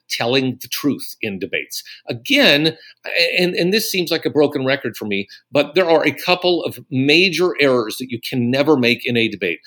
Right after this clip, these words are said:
One is you just can't lie. Um, you have to be as honest as possible. And in Pence, it just seemed like the upside down world. He would say things, ba-, the one that killed me, Jessica, was back to back when he said,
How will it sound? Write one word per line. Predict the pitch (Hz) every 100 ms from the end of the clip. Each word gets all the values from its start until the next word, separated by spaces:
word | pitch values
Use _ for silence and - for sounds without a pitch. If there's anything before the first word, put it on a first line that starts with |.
| - -
One | 117 151 156
is | 151 135
you | 120
just | 113 110 139 143 -
can't | - 123 123 - -
lie. | 104 101 80 64 - -
Um, | - 113 120
you | 120 123
have | 143 143
to |
be | 131 127
as | -
honest | 131 139 -
as | -
possible. | 131 127 131 - 95 - -
And | 156 147 143
in | 147 135
Pence, | - 208 139 - - -
it | 160
just | 196 - -
seemed | 170 143
like | 151 -
the | 143
upside | 156 - - 143 110
down | 131 151 196 110
world. | 104 92 - - -
He | - 269
would | 330 370
say | - - 175 180
things, | - 131 123 123
ba-, | - 262 - - -
the |
one | 208 294
that | 196 -
killed | - 151 117
me, | 113
Jessica, | 107 92 - -
was | 98
back | - 151 165 -
to |
back | - 123 117 - -
when | - 135
he | 139 147
said, | - 143 127 123